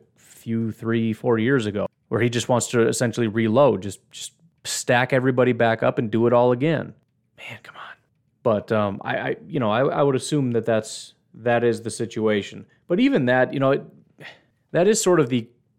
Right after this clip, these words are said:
obvious situation, but it's also not all that obvious.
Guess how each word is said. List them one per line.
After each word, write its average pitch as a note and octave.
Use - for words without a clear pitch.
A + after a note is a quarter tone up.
obvious B2+
situation, B2
but C3
it's C3
also A3
not B2
all A#2
that G#2+
obvious. G#2+